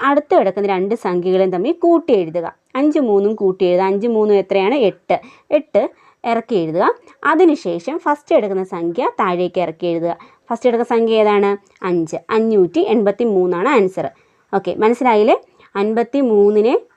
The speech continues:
പതിനൊന്ന് കൊണ്ട് ഗുണിക്കാൻ ആദ്യം മൂന്ന് റൈറ്റ് സൈഡിലേക്ക് ഇറക്കി എഴുതുക. അതിനുശേഷം അഞ്ച് മൂന്നും കൂട്ടി ഇറക്കി എഴുതുക.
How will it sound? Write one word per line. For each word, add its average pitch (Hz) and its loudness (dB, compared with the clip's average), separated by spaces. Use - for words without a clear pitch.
പതിനൊന്ന് 214 2
കൊണ്ട് 233 2
ഗുണിക്കാൻ 226 0
ആദ്യം 196 -2
മൂന്ന് 208 0
റൈറ്റ് 233 0
സൈഡിലേക്ക് 190 -2
ഇറക്കി 175 -4
എഴുതുക. 196 2
അതിനുശേഷം 220 -2
അഞ്ച് 202 -2
മൂന്നും 262 2
കൂട്ടി 196 2
ഇറക്കി 180 2
എഴുതുക. 190 2